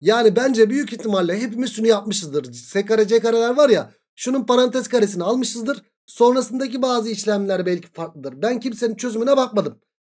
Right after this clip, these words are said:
Ben kendi çözümü yapıyorum. Çünkü farklı tarzı görün diye biz burada bir işlem yapıyoruz. Belki de benim iş uzundur kardeşim. Sana kalmış. Ha, uzun gibi gözüküyor ama aslında burada küçük küçük işlemler yapıyoruz. Ben burada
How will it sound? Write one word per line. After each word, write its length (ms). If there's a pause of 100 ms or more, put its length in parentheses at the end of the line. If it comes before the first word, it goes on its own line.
(300)
Ben 280
kendi 240
çözümü 280
yapıyorum. 360
Çünkü 180
farklı 440
tarzı 340
görün 420
diye 200
biz 180
burada 220
bir 80
işlem 280
yapıyoruz. 460 (400)
Belki 300
de 120
benim 200
iş 200 (120)
uzundur 440
kardeşim. 460
Sana 300
kalmış. 480 (320)
Ha, 400
uzun 300
gibi 180
gözüküyor 380
ama 180
aslında 360
burada 240
küçük 220
küçük 200
işlemler 400
yapıyoruz. 400
Ben 180
burada 300